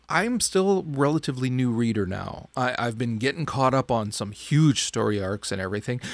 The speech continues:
but I still feel like, you know, there's still so much that I've missed. And y-, whereas you have that perspective of specific writers and what they've worked on and all that, I don't have that yet. And what this does, though, is that when you read something like this,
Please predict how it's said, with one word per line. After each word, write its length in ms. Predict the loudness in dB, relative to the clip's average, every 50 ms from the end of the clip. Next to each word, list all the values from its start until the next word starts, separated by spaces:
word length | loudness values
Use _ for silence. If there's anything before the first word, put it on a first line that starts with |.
| -10 -2 4
but 140 | 6 6 6
I 60 | 6
still 340 | 4 2 2 4 4 4 4
feel 400 | 2 0 0 0 2 2 2 2
like, 280 | 0 0 -2 -2 -4
you 60 | -4 -2
know, 160 | -2 -2 0
there's 220 | 0 0 -2 -2
still 220 | -2 -2 -2 -2 -2
so 280 | -2 -2 0 0 0
much 280 | 0 -2 -2 -4 -4 -4
that 240 | -4 -4 -4 -4 -6
I've 200 | -8 -8 -8 -6
missed. 420 | -6 -6 -4 -4 -6 -8 -8 -12 -14 -14 -12 -12 -12 -12 -10 -6
And 520 | -4 -2 0 2 2 2 2 0 -2 -2
y-, 140 | -4 -8 -8 -6 -6 0
whereas 460 | 2 4 6 6 6 6 4 2 0
you 180 | 2 2 4
have 260 | 4 4 2 0 0 0
that 200 | 0 0 0 -2
perspective 640 | -6 -8 -6 -4 -4 -4 -4 -2 -2 -4 -4 -4 -6 -4
of 400 | -2 -2 0 -2 -2 -4 -6 -8
specific 520 | -8 -6 -4 -4 -6 -4 -6 -6 -6 -2
writers 400 | -2 -2 0 0 -2 -2 -4 -4
and 100 | -4 -4
what 100 | -4 -4
they've 180 | -4 -6 -6 -4
worked 240 | -4 -4 -2 -2
on 120 | -2 -2 0
and 120 | 0 -2
all 140 | -2 -4 -2
that, 160 | -2 -4 -4 -4
I 100 | -4 -4
don't 200 | -4 -4 -4 -4
have 240 | -4 -4 -4 -4
that 240 | -6 -8 -8 -8 -8
yet. 320 | -6 -4 -2 -2 -4 -4 -8 -14 -16 -14 -14 -14 -10 -4
And 160 | 0 2 4
what 180 | 4 4 4 4
this 180 | 2 2 2 0
does, 440 | -2 -2 -2 0 0 0 -2 -2
though, 220 | -4 -4 -2 -2 -2
is 200 | -2 -2 -2 -2
that 180 | -2 -2 -2
when 160 | -2 -4 -2 -2
you 140 | 0 0
read 240 | 0 0 0 -2 -2
something 320 | -2 -2 -2 -2 -2 -2 -2
like 260 | -2 -4 -4 -2 0
this, 360 | 0 2 2 2 0 -2 -4